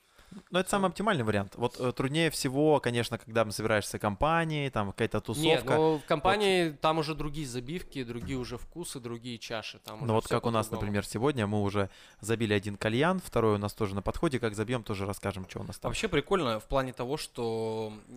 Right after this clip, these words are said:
Speaker 3: когда ты смотришь на какие-то вещи, казалось бы, да, мы, там та же фотография, например, э, ты думаешь: А, да блин, типа, нажал, выбрал авторежим,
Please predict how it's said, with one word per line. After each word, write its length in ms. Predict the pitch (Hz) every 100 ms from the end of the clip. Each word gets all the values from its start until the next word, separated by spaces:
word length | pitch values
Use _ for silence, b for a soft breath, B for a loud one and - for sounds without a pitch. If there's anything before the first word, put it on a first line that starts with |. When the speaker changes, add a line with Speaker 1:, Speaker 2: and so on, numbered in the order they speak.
| 117
Speaker 3:
когда 260 | 120 135
ты 120 | 131
смотришь 360 | - 135 127 -
на 80 | 117
какие-то 320 | 117 131 117
вещи, 360 | 127 196 - 110
казалось 360 | 120 123 107
бы, 80 | 104
да, 140 | 120
мы, 220 | 151 104 98 -
там 140 | 104 95
та 120 | 110
же 100 | -
фотография, 500 | - 101 110 98 -
например, 380 | - 95 95 - _ _ _
э, 480 | 104 101 101 101 101 B B -
ты 80 |
думаешь: 260 | 123 117 -
А, 200 | - 143
да 120 | 98 135
блин, 380 | 196 123 92 - 80
типа, 640 | 127 - 107 101 98 90 _ _
нажал, 380 | - 131 127 147
выбрал 320 | 127 147 131 127
авторежим, 720 | 127 - 123 131 208 254